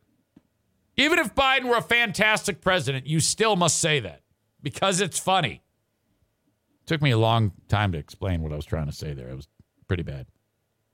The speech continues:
Um,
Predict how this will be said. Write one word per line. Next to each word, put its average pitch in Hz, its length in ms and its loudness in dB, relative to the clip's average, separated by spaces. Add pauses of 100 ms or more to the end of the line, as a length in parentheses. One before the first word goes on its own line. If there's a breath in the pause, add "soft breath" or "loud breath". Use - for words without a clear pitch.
(2750)
Um, 67 680 0